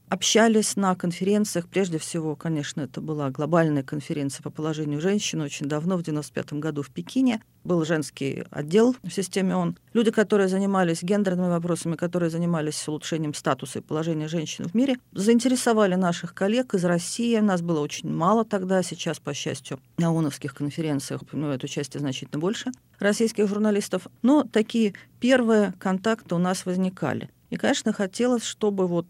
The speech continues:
в наших странах, в странах с переходной экономикой, в странах, которые составляли С С С Р, которые переживают очень интересные и неравнозначные процессы в своем развитии, в социальном развитии, в культурном развитии, в политическом развитии,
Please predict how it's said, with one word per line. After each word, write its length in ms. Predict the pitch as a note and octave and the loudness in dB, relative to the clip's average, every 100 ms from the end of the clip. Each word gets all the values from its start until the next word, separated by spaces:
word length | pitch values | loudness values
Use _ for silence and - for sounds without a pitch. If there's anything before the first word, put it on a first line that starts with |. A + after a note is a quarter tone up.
| - | -6
в 80 | D#3+ | 0
наших 440 | F3+ D#3+ - D3 | 0 0 -4 -10
странах, 520 | - G3 A#3+ A#3+ G#3+ | -2 2 4 4 2
в 40 | - | -4
странах 420 | G3+ F3 D#3 C3+ | 0 2 2 -2
с 140 | - | -10
переходной 500 | - D#3+ E3+ G#3+ G#3+ | -6 -4 0 2 2
экономикой, 540 | G3 F#3+ F#3+ F#3 F3 E3 | 0 -2 0 -2 -2 -6
в 40 | |
странах, 380 | - E3+ D#3+ D3+ | -2 0 0 -2
которые 320 | C#3+ - C3 | -6 -6 -6
составляли 640 | C3 - D3 C#3+ C#3+ C#3 C#3+ | -6 -8 -6 -4 -4 -4 -6
С 60 | |
С 160 | - E3 | -6 -8
С 140 | - | -2
Р, 180 | A3+ A3+ _ _ - | -2 -2 _ _ -4
которые 400 | F3 F#3+ F#3 F3 | -2 0 0 0
переживают 720 | F3+ F3 F3+ F3 E3 C#3+ - _ - | 0 0 2 2 2 0 -8 _ 0
очень 400 | G#3 - F3+ E3+ - | 2 2 0 -2 0
интересные 840 | F#3+ F#3 A#3 A3 - F#3 E3+ D#3+ - _ _ | 0 4 6 8 6 2 2 0 -4 _ _
и 420 | F#3+ G3 F#3+ F3 D#3+ | 0 4 6 6 4
неравнозначные 1120 | F3+ G#3+ G#3 F#3 F3+ F3+ F#3+ E3+ - D#3 C#3+ | 6 8 6 4 4 4 4 2 0 -2 -2
процессы 680 | D3 D#3+ - A#3 C4+ - A3+ | 0 -2 0 0 0 -2 -4
в 60 | |
своем 280 | - G#3+ G3+ | 0 2 2
развитии, 440 | G3 F#3+ G3 - | 2 0 -2 -4
в 40 | - | -8
социальном 520 | - - G#3+ G#3+ F#3+ | -6 2 4 4 4
развитии, 420 | F3 F3 E3+ F3 | 2 2 0 -2
в 80 | G3 | -8
культурном 460 | C#3 C3 G#3 G3+ F3+ | -8 -2 0 0 0
развитии, 380 | E3+ E3+ D#3+ | 0 0 -4
в 60 | C#3+ | -8
политическом 540 | D#3+ D#3+ A3+ - - | -6 -4 -4 -6 -6
развитии, 480 | F3+ F3 F3+ F3 F3 | -2 -2 -2 -4 -8